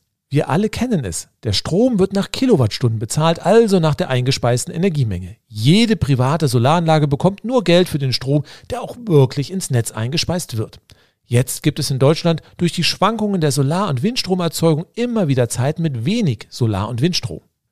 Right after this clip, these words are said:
Zu diesen Zeiten brauchen wir Speicher oder Reservekraftwerke, die einspringen. Oftmals sind es aber nur wenige Stunden im Jahr.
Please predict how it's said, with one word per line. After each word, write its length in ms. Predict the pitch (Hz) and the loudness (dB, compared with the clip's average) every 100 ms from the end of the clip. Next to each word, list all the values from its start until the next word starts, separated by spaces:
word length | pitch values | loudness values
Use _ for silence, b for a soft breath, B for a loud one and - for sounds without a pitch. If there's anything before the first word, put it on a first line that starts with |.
| _ _ - | _ _ -8
Zu 160 | - | -2
diesen 360 | 139 233 240 208 | 0 0 0 0
Zeiten 340 | 165 156 165 | 2 2 0
brauchen 260 | 143 143 123 | 0 0 2
wir 80 | 113 | 0
Speicher 560 | - - 151 202 160 | -2 -4 -4 -2 -2
oder 200 | 147 151 | 0 0
Reservekraftwerke, 920 | 143 127 131 147 143 135 - 139 139 | 0 0 -2 -2 -2 -4 -2 -2 -2
die 120 | 139 - | -4 -4
einspringen. 540 | 220 233 - 92 90 _ - | -6 -8 -6 -8 -8 _ -2
Oftmals 640 | 160 - 165 156 151 - | -2 -2 -2 2 2 0
sind 160 | 151 156 | -4 -2
es 80 | |
aber 160 | 147 143 | 0 2
nur 200 | 151 135 | 2 2
wenige 360 | 180 208 202 190 | 2 2 2 0
Stunden 340 | - 135 156 | 2 0 0
im 120 | 175 | -2
Jahr. 260 | 139 95 | -2 -2